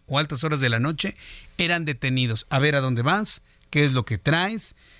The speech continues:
de quién es esta mercancía, quiénes son sus dueños, podemos hablar para poder detectar saqueos de casas.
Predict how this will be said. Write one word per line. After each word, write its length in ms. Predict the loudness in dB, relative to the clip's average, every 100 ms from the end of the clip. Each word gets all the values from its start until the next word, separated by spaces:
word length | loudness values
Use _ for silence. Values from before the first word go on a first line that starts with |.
| _
de 160 | -2 0
quién 220 | 2 2
es 120 | 4
esta 180 | 4 4
mercancía, 840 | 4 4 2 2 4 2 2 0 0
quiénes 260 | 2 2
son 100 | 2
sus 240 | 2 2 4
dueños, 360 | 4 2 0
podemos 480 | 0 0 2 2 2
hablar 340 | 4 2 0 -4 -16 -20 -6
para 220 | 0 0
poder 260 | 2 0 0
detectar 480 | 0 -2 0 0 0
saqueos 460 | 0 0 2 2 2
de 80 | 0
casas. 560 | -2 -4 -4 -4 -6